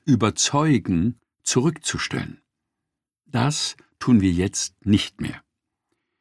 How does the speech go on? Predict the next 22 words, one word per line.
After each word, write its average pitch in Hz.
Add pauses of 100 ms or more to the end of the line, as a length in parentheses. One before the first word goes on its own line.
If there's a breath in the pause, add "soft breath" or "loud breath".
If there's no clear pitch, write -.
(120)
Wir 113
sind 151
endlich 185
da. -
Wir 98
sind 165
in 117
der 123
Überzeugungsphase 90
angekommen. - (1400)
Wir 135
haben 160
die 131
Bagel-Methode 113
so 107
benannt, 95
weil 104
sie 98
buchstäblich 156
wie 214
ein 95
Bagel 104